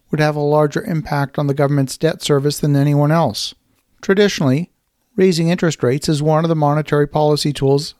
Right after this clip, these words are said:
that can be used by a central bank to cool an inflationary environment or an overheated economy. But if the bankers' hands are tied, how do they get out of it? They print more money, which merely kicks the can down the road.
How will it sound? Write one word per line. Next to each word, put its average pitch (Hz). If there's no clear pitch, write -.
that 151
can 185
be 165
used 135
by 139
a 139
central 151
bank 135
to -
cool 156
an 160
inflationary 151
environment 139
or 147
an 143
overheated 135
economy. 156
But 175
if 170
the 185
bankers' 190
hands 175
are 160
tied, 143
how 170
do 170
they 170
get 165
out 190
of 139
it? -
They 170
print 170
more 143
money, 139
which 156
merely 151
kicks 147
the 156
can 143
down 131
the 135
road. 139